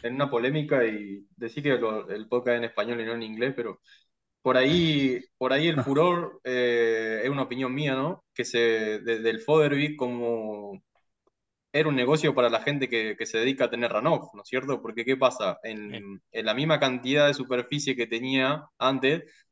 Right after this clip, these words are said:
Speaker 1: ahora puede albergar tres, cuatro, cinco veces más animales, y ahí está el negocio, yo creo. Donde por ahí, a-, acá lo que yo vi en Tasmania es que los productores tienen su propio runoff,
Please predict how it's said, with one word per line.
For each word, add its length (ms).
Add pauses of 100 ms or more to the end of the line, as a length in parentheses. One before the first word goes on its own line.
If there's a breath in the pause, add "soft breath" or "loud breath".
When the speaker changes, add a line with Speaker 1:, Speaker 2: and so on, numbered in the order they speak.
(100)
Speaker 1:
ahora 300
puede 200
albergar 640 (280)
tres, 380
cuatro, 320
cinco 360
veces 240
más 180
animales, 560 (540)
y 120
ahí 160
está 200
el 100
negocio, 680
yo 220
creo. 340 (500)
Donde 460
por 180
ahí, 300
a-, 160
acá 840
lo 100
que 80
yo 140
vi 80
en 100
Tasmania 580
es 120
que 720 (420)
los 140
productores 1300
tienen 240
su 160
propio 320
runoff, 540